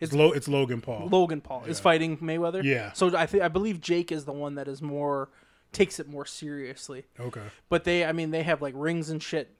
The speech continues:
Speaker 2: like, at their house, or at their mansion, I should say, that, uh, they train at. I mean, he's got enough money to train, you know. Y-, if you have money, you can do anything.
Speaker 1: Right, right, right.
Speaker 2: So, you know,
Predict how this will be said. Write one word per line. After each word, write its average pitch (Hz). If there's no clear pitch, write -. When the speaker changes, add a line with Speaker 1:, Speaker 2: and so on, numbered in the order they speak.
Speaker 2:
like, 139
at 156
their 131
house, 151
or 156
at 214
their 135
mansion, 139
I 135
should 135
say, 139
that, 151
uh, 151
they 165
train 175
at. 156
I 165
mean, 170
he's 156
got 214
enough 185
money 170
to 151
train, 156
you 147
know. 139
Y-, 160
if 160
you 190
have 190
money, 175
you 160
can 156
do 143
anything. 156
Speaker 1:
Right, 123
right, 120
right. 113
Speaker 2:
So, 139
you 160
know, 147